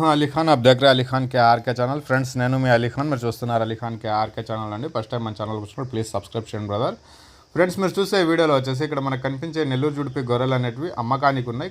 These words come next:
కావాలనుకున్న వాళ్ళు నెంబర్ అయితే మన దగ్గర కనిపిస్తా ఉంది, ఆ నెంబర్కి మీరు కాల్ చేయవచ్చు. So వీడియో గురించి పూర్తి డీటెయిల్స్ మాట్లాడుకునే ముందు,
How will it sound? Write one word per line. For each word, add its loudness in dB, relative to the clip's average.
కావాలనుకున్న 0
వాళ్ళు -4
నెంబర్ -2
అయితే -8
మన -6
దగ్గర -6
కనిపిస్తా -8
ఉంది, -6
ఆ -6
నెంబర్కి -6
మీరు -8
కాల్ 0
చేయవచ్చు. -8
So 4
వీడియో 4
గురించి -2
పూర్తి -2
డీటెయిల్స్ -2
మాట్లాడుకునే 0
ముందు, -2